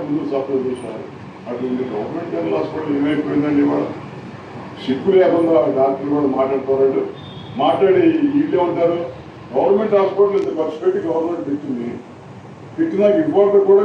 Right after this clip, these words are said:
గుంటూరు జనరల్ హాస్పిటల్ మీద, మీద సంవత్సరానికి దాన్ని నడపడం కొరకు గవర్నమెంట్ ప్రతి సంవత్సరం డబ్బు ఉన్నా లేకపోయినా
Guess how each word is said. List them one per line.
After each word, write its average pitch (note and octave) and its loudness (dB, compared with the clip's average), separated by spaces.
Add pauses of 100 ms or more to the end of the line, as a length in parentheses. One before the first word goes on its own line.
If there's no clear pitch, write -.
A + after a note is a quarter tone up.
గుంటూరు F#3 2
జనరల్ F3+ 0
హాస్పిటల్ E3+ -4 (140)
మీద, E3 -2 (140)
మీద E3 0 (580)
సంవత్సరానికి F#3 2 (140)
దాన్ని D3+ -2
నడపడం E3+ 2
కొరకు F3+ 4 (600)
గవర్నమెంట్ F#3+ 4 (140)
ప్రతి E3+ -2 (140)
సంవత్సరం F#3+ 4 (300)
డబ్బు C#3+ -2
ఉన్నా E3+ 2 (120)
లేకపోయినా D#3+ 2